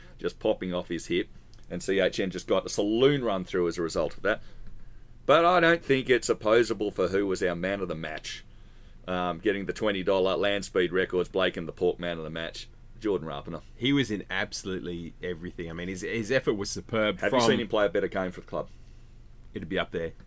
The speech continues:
Speaker 2: It'd
Speaker 1: I,
Speaker 2: be up
Speaker 1: I
Speaker 2: there.
Speaker 1: don't think I've seen him
Speaker 2: It'd,
Speaker 1: play a better game
Speaker 2: it'd
Speaker 1: for
Speaker 2: be
Speaker 1: the club.
Speaker 2: up there. Um, that little kickback to save the forty twenty was absolutely brilliant.
Speaker 1: Unbelievable.
Speaker 2: And then, um, of course, the, you know,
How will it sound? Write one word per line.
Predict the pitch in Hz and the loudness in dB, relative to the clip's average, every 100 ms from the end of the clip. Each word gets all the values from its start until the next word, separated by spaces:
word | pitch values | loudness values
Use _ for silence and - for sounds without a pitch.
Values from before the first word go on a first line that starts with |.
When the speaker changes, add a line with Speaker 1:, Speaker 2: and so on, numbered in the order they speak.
| - - | -20 -16
Speaker 2:
It'd | 87 87 | -10 -6
Speaker 1:
I, | 82 | -2
Speaker 2:
be | |
up | 85 | -2
Speaker 1:
I | |
Speaker 2:
there. | 85 | -2
Speaker 1:
don't | 85 85 | -4 -6
think | 78 | -8
I've | 78 | -6
seen | 82 | -6
him | 76 | -4
Speaker 2:
It'd, | |
Speaker 1:
play | 85 | -4
a | 73 | -4
better | 78 76 | -4 -8
game | 71 - 101 | -10 -8 -6
Speaker 2:
it'd | 104 | -6
Speaker 1:
for | |
Speaker 2:
be | 98 | -2
Speaker 1:
the | 92 | -2
club. | 90 | -2
Speaker 2:
up | - | -2
there. | 98 90 98 | -2 0 -2
Um, | 101 98 95 92 87 - - - - - - | -2 -2 -2 -4 -6 -10 -18 -18 -18 -18 -2
that | 113 104 | 0 2
little | 107 123 104 - - - | 2 2 2 -2 -18 -16
kickback | - 156 147 165 180 190 | -4 -2 0 0 0 0
to | 135 | -4
save | - 127 120 | 2 2 2
the | |
forty | 117 127 110 | -2 0 0
twenty | 104 - 127 143 151 - | -2 -6 -4 -4 -8 -6
was | 107 101 - | -6 -6 -6
absolutely | 107 - 107 85 | -6 -4 -4 -4
brilliant. | 90 113 127 143 - | -4 -4 -2 -4 -2
Speaker 1:
Unbelievable. | 95 85 76 71 73 - - - | -2 -2 -2 -4 -8 -12 -16 -10
Speaker 2:
And | 110 117 120 98 | -2 0 0 2
then, | 117 120 120 117 123 | 4 4 4 2 -2
um, | - 107 107 107 104 | -4 -4 -2 -2 -4
of | 101 | -6
course, | - 104 104 - | -4 -2 -2 -2
the, | 107 98 92 | 0 0 0
you | 101 | -4
know, | 92 | -4